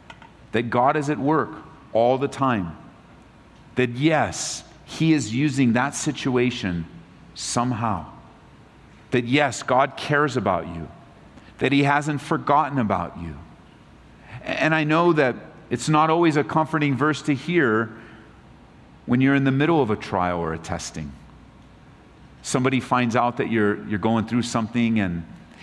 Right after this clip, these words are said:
and they say, "Hey, I have a verse for you. I have a scripture for you." And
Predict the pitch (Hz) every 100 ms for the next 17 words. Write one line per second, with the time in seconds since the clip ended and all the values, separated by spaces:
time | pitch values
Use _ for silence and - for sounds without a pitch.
0 | 101 - 101 107 123 113 123 131 120 120
1 | 95 120 123 - 110 95 98 110 104 -
2 | 131 - 110 - 98 92 92 90 85